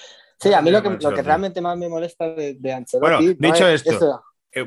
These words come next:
Speaker 2: una, eh, una hostia velada a todos, eh, los que he leído hoy, muchos, como Sique Rodríguez, algunos más, que mira que me cae guay, que decían, "No, es que como en el Madrid les vale igual ganar, no hay madridistas críticos que estén hablando del partido de ayer".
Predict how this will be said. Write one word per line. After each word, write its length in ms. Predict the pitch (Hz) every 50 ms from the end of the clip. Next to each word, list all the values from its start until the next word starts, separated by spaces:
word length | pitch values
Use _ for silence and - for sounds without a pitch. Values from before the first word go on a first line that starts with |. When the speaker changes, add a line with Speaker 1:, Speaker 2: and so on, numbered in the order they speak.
| 127 -
Speaker 2:
una, 340 | 151 175 185 180 185 175 -
eh, 320 | - 143 139 135 135 - -
una 180 | 151 165 175 170
hostia 220 | 170 170 - 165
velada 240 | 156 156 170 185 180
a 100 | 165 127
todos, 400 | - 160 170 180 180 147 - - -
eh, 140 | 139 139 135
los 160 | 131 131 127 127
que 80 | 139
he 40 | 139
leído 280 | 151 160 156 147 139 139
hoy, 100 | 143 139
muchos, 400 | 139 147 151 151 - 123 104 -
como 480 | - 113 107 107 101 95 87 82 78 76
Sique 280 | - - 117 113 117 113
Rodríguez, 500 | 101 92 92 110 143 160 160 143 123 110
algunos 320 | 113 113 117 117 117 107
más, 380 | 113 127 127 120 - - _ _ _ - - - _ _ _
que 80 | _ 95
mira 180 | 98 110 117
que 220 | 113 107 101 98 92
me 120 | 95 95
cae 120 | 87 98 101
guay, 240 | 127 143 139 - - _ _ _ _
que 80 | - 131
decían, 240 | 123 123 127 131 160
"No, 120 | 185 202
es 80 | 185 -
que 220 | - 196 196 185
como 200 | 190 185 170 160
en 40 | 151
el 60 | 147
Madrid 260 | 143 151 156 185 214
les 200 | 196 180 156 143
vale 360 | 147 170 180 180 190 185 175 - _ _ _ _ _
igual 260 | - 156 165 175 180 151
ganar, 380 | 160 165 170 185 185 185 202 185
no 160 | 170 170 175
hay 120 | 180 190 180
madridistas 560 | 185 180 180 170 170 185 170 - 175 156 -
críticos 480 | - 170 180 180 180 175 175 180 -
que 60 | - 151
estén 180 | - 170 165
hablando 720 | 160 160 165 160 165 165 160 156 151 147 139 135 131 127 123
del 140 | 127 117
partido 240 | 117 120 117 147 139
de 60 | 117
ayer". 220 | 110 117 110 101